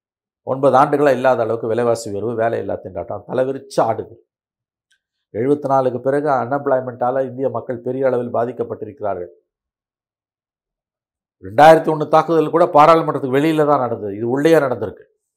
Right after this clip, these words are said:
கண்டிப்பாக இது நிர்வாக தோல்வி. சம்பந்தப்பட்ட காவலர்கள் பணி நீக்கம் செய்யப்படணும். இன்னைக்கு யாரோ எட்டு பேரை டிஸ்மிஸ் ப-, சஸ்பெண்ட் பண்ணியிருக்காங்க. அதெல்லாம் ஒரு பக்கம் நடக்கட்டும். மெயின் ரீசன் அதுவா? நீ நூறு பர்சன்ட் கண் துழிச்சு, கண் விழிச்சு,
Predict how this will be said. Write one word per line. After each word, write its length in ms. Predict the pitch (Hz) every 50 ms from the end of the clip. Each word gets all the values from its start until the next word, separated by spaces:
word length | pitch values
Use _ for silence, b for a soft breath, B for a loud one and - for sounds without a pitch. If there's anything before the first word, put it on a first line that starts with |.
| _ _ _ _ _ _ _ _ _ _ _ _ _ _ _ _ _ _ _ _ _ _
கண்டிப்பாக 540 | - 135 139 147 170 175 175 180 180 180 190
இது 120 | 175 165
நிர்வாக 420 | 147 156 156 160 175 175 165 160 160
தோல்வி. 320 | - 160 147 147 165 175
சம்பந்தப்பட்ட 580 | 175 151 143 143 160 156 151 147 147 147 147 131
காவலர்கள் 500 | - 139 143 143 143 139 131 131 123 120
பணி 180 | 127 127 135
நீக்கம் 280 | 139 135 127 131 127 113 110
செய்யப்படணும். 320 | 123 120 - 117 120 131
இன்னைக்கு 260 | 131 127 135 123 127
யாரோ 160 | 127 131 139
எட்டு 220 | 127 123 117 131 123
பேரை 220 | 123 131 135 131
டிஸ்மிஸ் 380 | 120 117 113 - - 131 - -
ப-, 120 | 113 110 -
சஸ்பெண்ட் 320 | - 104 - - 131 120
பண்ணியிருக்காங்க. 380 | 117 107 104 95 101 98 98 110
அதெல்லாம் 340 | 110 110 110 120 135 156 160
ஒரு 120 | 156 147
பக்கம் 240 | 147 156 151 165 156
நடக்கட்டும். 420 | 151 151 156 151 151 120 117 104
மெயின் 240 | 110 139 165 185 175
ரீசன் 300 | 165 165 160 156 175 165
அதுவா? 640 | 156 143 139 156 143 135 139 123 - - - _ _ _ _ _ _ _ _ _ _ _ _ _ _ _ _ _ _ _ _ - 117
நீ 80 | 123 127
நூறு 300 | 139 156 180 180 175 180
பர்சன்ட் 380 | 185 175 180 190 180 175 175
கண் 340 | - 165 160 160 151 143 -
துழிச்சு, 360 | - 165 165 160 147 - - -
கண் 180 | 160 156 156
விழிச்சு, 440 | 160 165 160 160 156 160 - 165